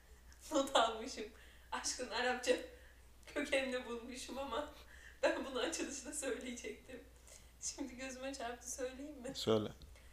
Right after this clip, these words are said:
Speaker 1: Aşk. Berkaycığım, hoş geldin. Bugünkü konumuz aşk. Aşkı ben birazcık araştırdım moderatör olduğum için. Aşk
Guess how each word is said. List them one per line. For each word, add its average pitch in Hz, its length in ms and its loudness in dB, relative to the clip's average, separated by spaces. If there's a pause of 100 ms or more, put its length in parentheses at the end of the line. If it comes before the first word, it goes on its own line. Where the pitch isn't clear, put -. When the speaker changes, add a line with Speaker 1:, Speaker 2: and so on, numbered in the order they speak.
(240)
Speaker 1:
Aşk. 494 280 0 (840)
Berkaycığım, 330 520 6
hoş 349 180 -4
geldin. 247 320 0
Bugünkü 302 240 -6
konumuz 277 440 0
aşk. - 460 4 (1000)
Aşkı 339 340 2
ben 330 200 2
birazcık 294 340 6
araştırdım 254 720 0 (340)
moderatör 226 480 -2
olduğum 214 480 -4
için. 339 280 -12 (1300)
Aşk - 320 4